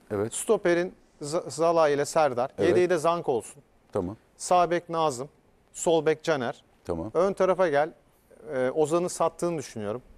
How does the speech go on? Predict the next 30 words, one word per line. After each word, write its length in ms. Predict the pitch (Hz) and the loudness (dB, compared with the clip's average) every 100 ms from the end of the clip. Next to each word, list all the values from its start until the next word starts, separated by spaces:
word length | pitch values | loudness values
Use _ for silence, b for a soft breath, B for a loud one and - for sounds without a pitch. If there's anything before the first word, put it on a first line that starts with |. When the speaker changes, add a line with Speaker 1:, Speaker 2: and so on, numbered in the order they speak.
| - | -8
Speaker 2:
İrfan 380 | 131 - 147 147 | -4 -2 -2 2
Can 260 | 156 143 | 0 0
var, 140 | 127 120 | -4 -2
Mert 320 | 117 123 135 | -2 0 0
Hakan 400 | 123 135 139 117 | 0 0 -2 -2
var. 120 | 110 - _ _ | -8 -10 _ _
Speaker 1:
Hı 60 | 85 | -20
hı. 40 | 80 B - | -20 B -2
Speaker 2:
Hadi 160 | 156 | -2
Gustavo 460 | 151 151 - 156 151 | 0 -4 2 4 4
yerine 280 | 147 147 135 | 2 0 -2
bir 180 | 143 - 135 | -4 -6 -4
genç 300 | 131 127 156 | -4 -6 -8
ölmüyor. 460 | 127 123 110 123 - - | -6 -4 -4 -6 -10 -16
S-, 220 | - - - | -10 -8 -2
kenarda 440 | 147 156 156 156 | 0 2 2 0
Pelkas 560 | 156 151 151 131 113 117 | 2 0 2 0 -2 -4
var 60 | |
on 160 | 113 117 | -4 -4
numara. 240 | 107 101 110 | -4 -4 -6
İşte 160 | - | -8
Mesut 300 | 123 139 - | -4 -4 0
Özil 320 | 156 139 127 | 0 0 -2
var. 160 | 110 175 | 0 -2
Speaker 1:
Hı 60 | 90 | -4
hı. 180 | 85 113 _ 202 | -4 -8 _ -6
Speaker 2:
Bir 80 | |
tane 260 | 233 214 202 | 0 0 2
forvet 240 | 214 214 | 2 2
yani 200 | 170 135 | 2 -2